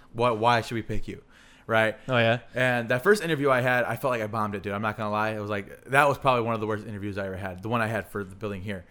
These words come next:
Speaker 1: I don't know what it is. I was just flustered, right?
Speaker 2: Yeah.
Speaker 1: But I like, I like to look at it in a way that maybe that interview prepared me for this one because there's
Speaker 2: Oh,
Speaker 1: some
Speaker 2: absolutely.
Speaker 1: of, there's some of the same questions in there.
Speaker 2: Yeah.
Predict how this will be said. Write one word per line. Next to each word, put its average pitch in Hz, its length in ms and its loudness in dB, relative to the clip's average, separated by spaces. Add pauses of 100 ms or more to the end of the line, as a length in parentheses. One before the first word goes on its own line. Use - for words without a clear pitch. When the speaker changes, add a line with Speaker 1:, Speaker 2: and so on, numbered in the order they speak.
(600)
Speaker 1:
I 123 120 0
don't 120 100 2
know 120 80 2
what 113 140 4
it 110 80 2
is. 117 160 2
I 107 80 -2
was 104 120 -4
just 107 160 -8
flustered, 101 440 -4
right? 101 300 -2 (100)
Speaker 2:
Yeah. 120 180 0 (240)
Speaker 1:
But 143 200 4
I 135 140 2
like, 135 160 2
I 151 80 4
like 170 160 2
to 147 60 -8
look 156 120 0
at 143 160 2
it - 20 0
in 135 80 -2
a 131 60 -2
way 131 180 2
that 117 320 -2
maybe 123 340 0
that 123 320 0
interview 117 240 -2
prepared 117 300 4
me 113 60 -4
for 107 120 -10
this 120 200 -2
one 107 100 -2
because 113 220 0
there's 175 120 2
Speaker 2:
Oh, - 40 4
Speaker 1:
some 240 100 6
Speaker 2:
absolutely. 175 280 2
Speaker 1:
of, - 40 0
there's 160 100 0
some 302 160 0
of 175 60 2
the 147 60 0
same 143 180 0
questions 117 360 -2
in 104 80 -6
there. 107 160 -2
Speaker 2:
Yeah. - 80 -6